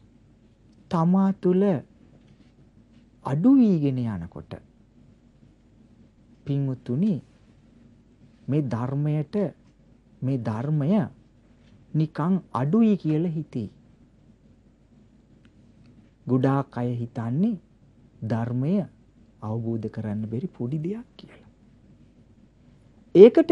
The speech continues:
හේතුව හැටියට තේරුම් ගන්නට ඕනි, පින්වත්නි, මේ ධර්මය නොදන්න බව. මේ ධර්මයේ ස්වාක්ඛාතයි කියලා නොතේරෙන ප්‍රධාන කාරණය තමා මේ ධර්මයේ නොදන්න බව,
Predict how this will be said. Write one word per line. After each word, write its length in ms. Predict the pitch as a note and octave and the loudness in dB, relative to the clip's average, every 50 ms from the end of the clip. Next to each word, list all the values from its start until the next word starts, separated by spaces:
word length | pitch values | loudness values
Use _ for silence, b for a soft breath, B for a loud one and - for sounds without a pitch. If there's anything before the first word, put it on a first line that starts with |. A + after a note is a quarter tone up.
| C#4 G#3+ | 2 4
හේතුව 480 | G3 G#3+ A#3 D4 D#4+ - F4+ D#4+ D#4 C4 | 6 6 6 6 6 6 6 6 6 6
හැටියට 440 | A#3 A#3 A3+ - A3+ A3 G#3+ G#3+ G3+ | 4 2 0 0 0 0 0 0 4
තේරුම් 380 | - F#3 F#3 F#3 F#3 F3+ E3+ | 6 6 6 6 6 4 0
ගන්නට 420 | D#3+ D#3+ D3+ D3+ D3 C#3+ C3+ - C3+ | 0 -2 -2 -2 -2 -4 -4 -4 -4
ඕනි, 400 | B2 A#2+ B2 C#3+ A3 D4 C4+ - - _ _ _ _ - - - _ - _ _ - - _ - _ _ - _ _ _ - - - | -2 -2 0 0 0 -2 -4 -6 -12 _ _ _ _ -20 -20 -20 _ -20 _ _ -20 -20 _ -20 _ _ -20 _ _ _ -20 -12 -4
පින්වත්නි, 720 | - C#3 C#3+ C#3+ C#3 C3 B2+ B2 - E3 F#3+ C4 A#3 - - - _ - - - _ _ - - - _ _ - - _ _ _ - - - - - - _ - - | -2 0 0 0 0 0 -2 -4 -2 0 0 2 0 0 -4 -10 _ -20 -20 -20 _ _ -20 -20 -20 _ _ -20 -20 _ _ _ -20 -20 -20 -20 -20 -20 _ -8 -2
මේ 180 | C#3+ D#3 F3 E3 | 2 2 2 2
ධර්මය 560 | C3+ C3 B2 C#3 D#3 E3+ F#3 F3 E3+ E3+ E3 | 2 0 0 0 2 2 2 2 2 2 0
නොදන්න 540 | D#3 D3+ D3 C#3+ F3 F#3+ G3 F#3+ D#3+ C#3+ B2 | 0 0 0 0 0 0 2 2 0 -2 -4
බව. 240 | A2 G2 F#2 - - - - _ _ - _ _ _ - _ _ _ _ _ _ _ _ - - _ _ _ _ _ - _ _ - - _ _ _ _ - - - | -6 -8 -10 -10 -14 -18 -20 _ _ -20 _ _ _ -20 _ _ _ _ _ _ _ _ -20 -20 _ _ _ _ _ -20 _ _ -20 -20 _ _ _ _ -10 -2 2
මේ 140 | D3 D#3+ | 2 2
ධර්මයේ 420 | C#3+ C3+ D3 C#3+ C#3+ D3 D3+ D3+ D3+ | 4 4 2 2 2 2 2 0 0
ස්වාක්ඛාතයි 840 | - - - C#3+ C3+ C#3 C3+ - - - B2+ C3 B2+ - C3+ B2+ B2 | -2 0 0 2 2 0 -2 -6 -4 -4 -4 -4 -2 -2 -2 -2 -2
කියලා 260 | - C3+ C3 C3 B2 | -2 -2 -2 -2 -4
නොතේරෙන 440 | A2 - - - A2+ A2 A#2+ C3+ C#3+ | -6 -8 -6 -6 -4 -4 -2 -4 -4
ප්‍රධාන 560 | - - G#2+ G#2 - C#3 E3 G3+ A3+ A3+ G#3 | -4 -6 -6 -4 0 2 2 4 4 2 2
කාරණය 540 | - - B2+ B2 A#2 A#2 B2 A2 G#2+ G#2 G2+ - | -2 -2 -6 -6 -6 -6 -6 -6 -6 -8 -8 -8
තමා 360 | - G#2+ G#2+ A#2+ E3+ A3 C4+ - - _ - _ _ _ - - _ _ - | -8 -6 -2 0 0 0 -2 -4 -12 _ -20 _ _ _ -20 -20 _ _ -12
මේ 140 | - F3 F3+ | -6 -4 -4
ධර්මයේ 480 | D#3 B2 A#2+ B2 C#3 D3 E3 F#3+ G#3+ A3 | -2 -2 -4 -4 -2 -2 0 0 0 0
නොදන්න 540 | F3+ D#3 D#3 F3 A#3+ C4 C#4+ B3+ G#3 E3+ C#3+ | 0 0 2 2 2 2 2 2 2 0 0
බව, 320 | B2+ B2 A2 G2+ F#2+ | -2 -4 -6 -6 -10